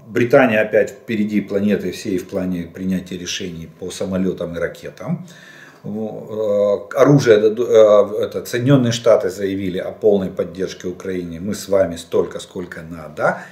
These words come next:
И Европейский Союз объявил, что тоже, э, оружие надо дать Украине столько, призвал все страны дать оружие Украине столько, сколько надо. И вот ещё один такой нюанс. Э,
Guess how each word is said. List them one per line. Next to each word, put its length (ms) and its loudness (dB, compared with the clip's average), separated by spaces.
И 100 -4
Европейский 640 -4
Союз 460 -6
объявил, 640 -8
что 240 -10
тоже, 540 -4
э, 40 -12
оружие 960 4
надо 280 -2
дать 240 -2
Украине 360 -8
столько, 420 -8
призвал 460 4
все 180 -10
страны 480 -4
дать 200 -2
оружие 360 -8
Украине 340 -14
столько, 380 -8
сколько 520 -12
надо. 500 -8
И 100 0
вот 280 6
ещё 400 4
один 260 4
такой 340 -2
нюанс. 720 2
Э, 920 4